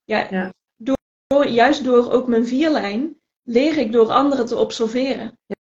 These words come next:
Speaker 1: En
Speaker 2: Want kun je even aan mensen die meekijken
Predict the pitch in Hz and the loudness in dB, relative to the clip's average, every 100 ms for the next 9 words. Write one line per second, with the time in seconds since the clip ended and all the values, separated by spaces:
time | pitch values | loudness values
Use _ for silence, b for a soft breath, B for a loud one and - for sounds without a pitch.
0 | _ 190 233 - - b b b 190 190 | _ 0 0 -2 -8 b b b -8 0
1 | 220 220 220 - _ _ _ 214 220 - | 2 2 0 -2 _ _ _ -10 -10 -10
2 | 202 196 226 202 196 202 | -8 -6 -6 -6 -6 -6